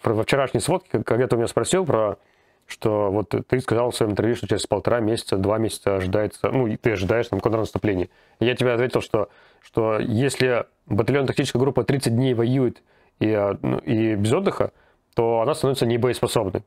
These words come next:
Пускай даже никто не погиб, там, она становится небоеспособной банально, банально потому, что люди истощены. Им нужен перерыв, им нужна ротация, как-, хоть какой-то временный отдых. А здесь вот, э, с двадцать третьего февраля, э, получается, эти мобики воюют, э,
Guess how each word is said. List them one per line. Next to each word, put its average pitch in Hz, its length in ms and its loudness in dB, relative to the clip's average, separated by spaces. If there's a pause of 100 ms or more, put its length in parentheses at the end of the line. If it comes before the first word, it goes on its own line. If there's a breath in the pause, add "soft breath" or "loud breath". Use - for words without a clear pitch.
(240)
Пускай 147 240 0
даже 147 160 0
никто 151 200 0
не 139 100 0
погиб, 143 340 0 (420 soft breath)
там, 107 120 0
она 117 180 2
становится 127 280 0
небоеспособной 120 520 0
банально, 117 280 0
банально 123 240 0
потому, 117 160 -2
что - 120 -2
люди 120 220 2
истощены. 110 540 -2
Им 110 140 0
нужен 113 360 0
перерыв, 113 380 0 (320 soft breath)
им 110 60 0
нужна 104 220 2
ротация, 113 440 0
как-, - 180 -6
хоть 101 100 -2
какой-то 117 340 0
временный 117 300 2
отдых. 110 280 -2 (360 soft breath)
А 95 120 0
здесь 135 240 0
вот, 139 160 0
э, 123 120 2
с 101 60 0
двадцать 117 180 0
третьего 117 240 -2
февраля, 123 480 0 (380 soft breath)
э, 98 240 0 (160)
получается, 104 500 0
эти 98 120 -2
мобики 104 360 0
воюют, 117 420 0
э, 101 120 0